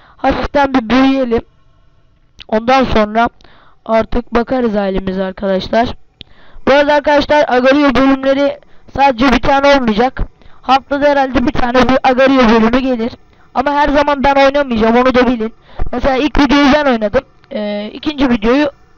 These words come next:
başka bir arkadaşım oynayacak. Üçüncü videoyu başka bir arkadaşım. Yani, e, şeyimizin, e, bildiğiniz kurduğumuz kanalın kurucuları teker teker Agario bölümlerini oynayacak.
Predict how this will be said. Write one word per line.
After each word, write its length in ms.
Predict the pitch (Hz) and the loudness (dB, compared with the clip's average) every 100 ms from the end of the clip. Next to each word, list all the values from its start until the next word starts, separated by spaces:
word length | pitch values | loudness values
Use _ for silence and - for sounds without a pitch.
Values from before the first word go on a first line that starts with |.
| _ _ _ _ _ _ _ _ _ _ - | _ _ _ _ _ _ _ _ _ _ -6
başka 380 | 262 277 294 254 | -4 -2 -4 0
bir 200 | 233 202 _ - _ _ - | -2 -2 _ -20 _ _ -8
arkadaşım 560 | 220 214 202 - 202 | -6 0 0 0 0
oynayacak. 460 | 185 185 185 262 - _ | -2 -2 -2 -2 -4 _
Üçüncü 360 | 247 262 247 247 | -2 -2 0 0
videoyu 260 | 196 233 262 | 2 2 2
başka 240 | 240 254 | 2 2
bir 60 | 240 | 2
arkadaşım. 380 | 208 196 - 247 - - | 2 -2 -2 -2 -2 -2
Yani, 300 | 285 311 285 - _ - | -4 -4 -6 -10 _ -14
e, 420 | 226 226 214 214 214 | -10 -8 -4 -2 -2
şeyimizin, 540 | 330 311 254 226 294 - - | 0 0 -2 -4 -6 -8 -6
e, 300 | 214 202 202 | -4 -2 -2
bildiğiniz 500 | 262 247 254 254 269 - - - _ _ _ - | -2 -4 -8 -6 -8 -8 -14 -20 _ _ _ -4
kurduğumuz 600 | - 269 262 269 262 - | 0 2 2 2 0 0
kanalın 460 | - 285 247 240 277 - - - - _ _ _ | -4 -4 0 0 -2 -8 -20 -20 -20 _ _ _
kurucuları 680 | - 294 262 277 247 233 294 - - - | 0 2 2 2 2 2 0 -4 -20 -6
teker 320 | 294 285 294 | -4 0 -2
teker 260 | - 220 240 | -4 -6 -2
Agario 400 | 269 240 233 226 | 0 2 2 2
bölümlerini 580 | 220 262 254 233 226 294 | 2 2 0 -4 -2 2
oynayacak. 500 | 277 233 214 269 | 2 0 -2 -2